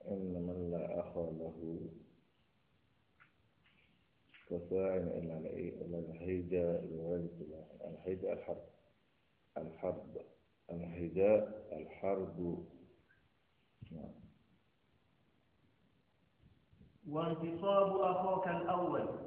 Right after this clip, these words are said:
Speaker 2: بإضمار احفظ أو الزم أو نحوهما.
Speaker 1: نعم، ما هي مفسدة الإضمار؟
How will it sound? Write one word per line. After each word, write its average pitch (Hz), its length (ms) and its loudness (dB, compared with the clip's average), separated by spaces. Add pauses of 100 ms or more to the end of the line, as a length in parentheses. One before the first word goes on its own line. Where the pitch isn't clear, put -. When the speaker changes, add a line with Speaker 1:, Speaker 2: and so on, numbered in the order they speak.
(200)
Speaker 2:
بإضمار 156 960 0
احفظ - 640 -2 (280)
أو 131 200 0
الزم - 580 0 (240)
أو 165 240 0
نحوهما. 170 680 0
Speaker 1:
نعم، 92 460 -2
ما 104 60 0
هي 120 220 2
مفسدة 104 360 -2
الإضمار؟ 87 720 -4